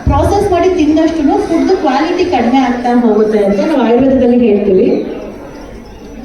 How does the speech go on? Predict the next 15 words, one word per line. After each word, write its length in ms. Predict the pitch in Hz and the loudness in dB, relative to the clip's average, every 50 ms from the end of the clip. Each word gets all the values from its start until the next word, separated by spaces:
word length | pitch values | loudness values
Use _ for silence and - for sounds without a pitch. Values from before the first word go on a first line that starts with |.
| - - - - - - - - - | -18 -18 -18 -18 -18 -16 -16 -12 -4
So 80 | 370 370 | -2 -2
also 600 | - - - - 240 254 277 294 294 - 415 403 | -2 -2 -2 -4 -2 -2 0 0 0 0 0 2
ಇನ್ನೊಂದು 720 | 285 269 302 339 370 370 359 - 262 277 - - 269 262 | 2 2 0 2 2 2 2 2 0 0 0 -2 -2 -2
ಆಯುರ್ವೇದ 380 | 277 302 - - 359 392 370 - | -2 0 0 0 0 0 0 0
recommends 400 | 311 - - 302 349 381 - 285 | -2 -2 -2 -2 0 0 -2 -2
eating 480 | 294 277 - 359 359 294 - 254 262 285 | -4 -2 0 0 0 0 0 -2 0 0
only 220 | 294 - - - | 0 2 0 0
when 280 | - 320 302 311 311 277 262 | 0 0 0 -2 -2 0 0
one 120 | 277 269 311 | 0 0 0
is 260 | - - - 247 247 | 0 -2 -2 0 2
hungry. 340 | 240 269 269 285 254 - - - - - - - - - - 262 | 2 2 2 2 2 0 -2 -4 -8 -8 -10 -10 -10 -10 -6 -6
ನಮ್ಗೆ 220 | 277 285 294 294 | -4 -4 -2 -2
ಹಸಿವಾದಾಗ 800 | 302 - 262 262 277 - 349 359 359 349 330 330 330 339 320 339 349 | -2 -2 -2 -2 -2 0 2 2 2 2 0 0 -2 -2 0 0 0
ಆಹಾರ 540 | 339 277 269 269 269 269 311 302 302 - - | 0 0 -2 0 0 0 0 0 0 0 0
ತಿನ್ಬೇಕಂತ 500 | 277 269 262 262 254 254 269 254 277 | 2 2 2 2 2 2 0 0 0